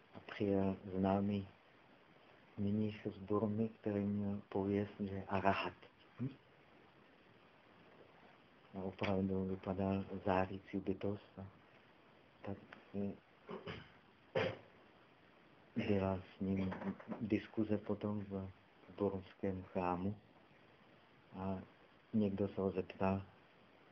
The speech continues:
jestli existují božské bytosti, jestli nějak viděl nějaký dévy. Hm? A on se, ten,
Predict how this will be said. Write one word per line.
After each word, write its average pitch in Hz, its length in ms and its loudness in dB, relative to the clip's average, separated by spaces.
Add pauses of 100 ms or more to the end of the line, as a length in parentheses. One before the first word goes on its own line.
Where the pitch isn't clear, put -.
(140)
jestli 95 420 -2
existují 98 840 0
božské 98 540 2
bytosti, 98 600 -6 (140)
jestli 92 480 -10 (140)
nějak 90 200 -12
viděl 98 340 0
nějaký 92 460 -6
dévy. 92 420 2 (300)
Hm? 131 120 -6 (640)
A 90 40 -10 (220)
on 95 280 -10
se, 98 120 -6 (560)
ten, 92 240 -6